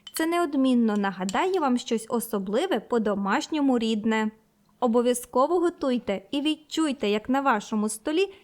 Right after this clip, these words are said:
відроджуються забуті смаки української кухні.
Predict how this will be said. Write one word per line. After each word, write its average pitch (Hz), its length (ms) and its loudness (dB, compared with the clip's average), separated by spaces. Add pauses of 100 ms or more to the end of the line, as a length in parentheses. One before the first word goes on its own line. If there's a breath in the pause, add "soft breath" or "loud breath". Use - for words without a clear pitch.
(120 loud breath)
відроджуються 226 960 0
забуті 233 580 -2
смаки 220 520 -2 (100)
української 226 1000 -2
кухні. 220 640 0